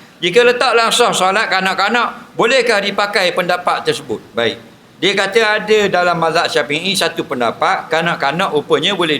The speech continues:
duduk celah orang tua. Jawabnya, itulah pendapat yang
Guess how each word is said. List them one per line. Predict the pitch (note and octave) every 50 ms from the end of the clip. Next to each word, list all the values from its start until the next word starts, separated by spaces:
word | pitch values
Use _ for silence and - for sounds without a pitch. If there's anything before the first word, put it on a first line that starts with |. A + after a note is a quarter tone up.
| B2+ C3
duduk | C3 F#3 G3+ -
celah | - D#3+ E3+ F3+ F#3
orang | E3 D#3+ F#3+ F#3+ F#3+
tua. | A3 A3+ A#3 F3 B2 - - - - - - - -
Jawabnya, | C3 E3 F#3 G3+ A3 B3+ B3+ A3+ G#3+ A3+ B3 C#4 C#4+ C#4 C#4 C4 - - - - - -
itulah | F3+ A3+ A#3+ A#3+ C#4+ C#4 B3 F3 - -
pendapat | F3+ F3 F3+ F3 - G3+ G3 - F3+
yang | E3